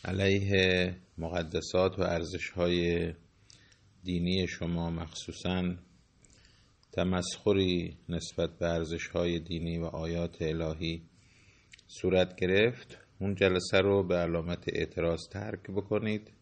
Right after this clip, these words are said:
تا اینکه اونها وارد یه بحث دیگری بشند و آنگاه می‌تونید مجدداً وارد اون محیط بشید. البته این بیشتر، اه،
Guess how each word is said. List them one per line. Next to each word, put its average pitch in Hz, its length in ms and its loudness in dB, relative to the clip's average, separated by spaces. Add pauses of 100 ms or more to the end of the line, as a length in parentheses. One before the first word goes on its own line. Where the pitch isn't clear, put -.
(1080)
تا 90 140 -2
اینکه 92 260 -2
اونها 87 320 0
وارد 87 340 2
یه 90 380 2
بحث 87 460 -6
دیگری 87 580 2
بشند 101 580 -2
و 87 340 -2 (1000)
آنگاه 95 640 2 (320)
می‌تونید 92 640 0 (600)
مجدداً 87 720 0
وارد 87 340 0
اون 85 400 -2 (340)
محیط 82 440 -4
بشید. 80 520 -4 (920)
البته 117 340 2
این 117 240 -2
بیشتر، 110 640 0
اه، 92 380 4